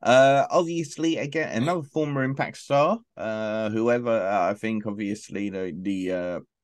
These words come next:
the management over at, uh, one P W are obviously big fans of T N T, I mean, T N A back in the day, which I don't blame them. I used to love T N A back in the day myself. Uh, good to see Frankie Kazarian,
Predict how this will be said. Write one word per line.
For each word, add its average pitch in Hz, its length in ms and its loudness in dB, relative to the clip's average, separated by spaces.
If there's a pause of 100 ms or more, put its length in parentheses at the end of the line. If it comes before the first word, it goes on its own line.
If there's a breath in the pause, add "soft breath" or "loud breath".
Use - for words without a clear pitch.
(120)
the 92 100 -10
management 113 760 0
over 107 600 0
at, 98 80 0
uh, 98 420 -2
one 101 240 -4
P 101 180 -4
W 101 400 -4
are 98 220 2
obviously 113 720 2 (300 soft breath)
big 117 220 -2
fans 104 360 -2
of 101 220 -6
T 104 380 -2
N 95 100 -10
T, 101 500 -6 (160 loud breath)
I - 100 -12
mean, 95 300 -10 (140)
T 107 180 -2
N 98 120 -2
A 101 220 0
back - 300 -10
in 90 100 -10
the 87 100 -12
day, 101 180 -4
which 170 220 -10
I - 80 2
don't 87 120 -2
blame 90 280 -6
them. 117 260 -6
I 98 120 -8
used 101 280 -8
to - 60 -14
love 92 240 -8
T 82 160 -10
N 92 100 -10
A 85 140 -8
back 82 240 -10
in 95 80 -12
the 71 100 -14
day - 180 -8
myself. 82 580 -6 (540 soft breath)
Uh, 82 840 -6 (680)
good 127 140 0
to - 80 -10
see 104 160 -6
Frankie 104 360 -6
Kazarian, 95 760 -4